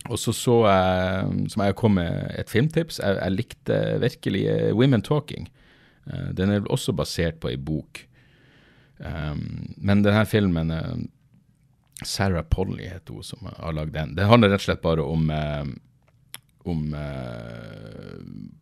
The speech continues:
ja, det er en religiøs sekt en eller annen plass midt i U S A, og det er liksom ikke b-,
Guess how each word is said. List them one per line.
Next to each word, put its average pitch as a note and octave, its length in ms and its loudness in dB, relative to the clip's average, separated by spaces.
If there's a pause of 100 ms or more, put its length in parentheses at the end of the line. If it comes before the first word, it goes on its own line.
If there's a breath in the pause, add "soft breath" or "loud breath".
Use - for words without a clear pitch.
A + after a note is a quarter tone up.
(340)
ja, B2 160 8
det B2+ 80 12
er A2 140 12
en G2+ 160 2 (160)
religiøs A2+ 560 8 (100)
sekt - 460 2 (100)
en A2 100 4
eller G2 120 4
annen F2 140 0
plass F#2+ 240 2
midt F#2+ 160 0
i F2 40 -2
U D#2 80 0
S D#2 100 -8
A, E2 140 0
og - 120 -2
det G#2 80 6
er G2+ 60 4
liksom G2 200 2
ikke B2 160 6
b-, D#2+ 180 -6